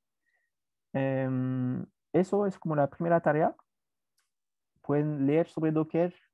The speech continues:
leer un poquito el Getting Started de la página de, de Docker. Y también les dejo este ejercicio, que está en la misma página, que básicamente es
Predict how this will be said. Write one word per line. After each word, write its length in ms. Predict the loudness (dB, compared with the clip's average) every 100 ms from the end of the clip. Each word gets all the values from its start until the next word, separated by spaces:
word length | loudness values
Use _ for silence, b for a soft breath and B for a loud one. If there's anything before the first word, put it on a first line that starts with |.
| -14
leer 340 | -6 -4 -4
un 60 | -6
poquito 320 | -10 -6 -2
el 180 | 0 0
Getting 300 | 0 0 -2
Started 400 | 0 0 2 0
de 100 | 0
la 140 | -2
página 320 | -2 -6 -6 -4
de, 280 | -4 -4
de 120 | -4 -4
Docker. 400 | -2 -2 -2 -6 _ b b b b b _ 0
Y 200 | 2 4
también 320 | 2 2 4
les 140 | 4
dejo 360 | 4 2 2 2
este 240 | 0 -2 -4
ejercicio, 580 | -4 -4 -4 -2 -2 _ _ _ _ _ _ _ _ _ _ _ -10
que 80 |
está 200 | -6 -4
en 100 | -2
la 80 | -2
misma 300 | -4 -4 -4
página, 440 | -2 0 -2 -2 -6 _ _ _ _ -2
que 80 | 4
básicamente 680 | 4 2 0 0 2 2 0
es 260 | -2 -12